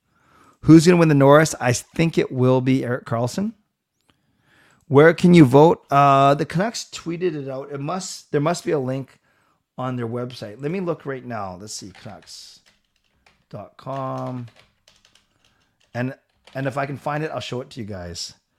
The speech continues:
Canucks dot com. Hmm. Oh, here. So it's right on Canucks dot com. It's free,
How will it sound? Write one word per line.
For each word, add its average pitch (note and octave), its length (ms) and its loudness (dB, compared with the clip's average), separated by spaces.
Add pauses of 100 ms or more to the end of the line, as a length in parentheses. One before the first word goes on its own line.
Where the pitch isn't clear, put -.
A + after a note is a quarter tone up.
(920)
Canucks A#2+ 340 -18
dot A#2 320 -20
com. G#2+ 960 -14 (760)
Hmm. G2+ 480 -16 (100)
Oh, F3 120 -6
here. C#3 300 -4 (1500)
So D3 380 -2
it's C#3 200 -6
right D#3+ 160 2
on G#3 140 -2
Canucks F3 280 -2
dot E3+ 200 -2
com. D#3 420 -2 (800)
It's B2+ 180 -10
free, D3 580 -4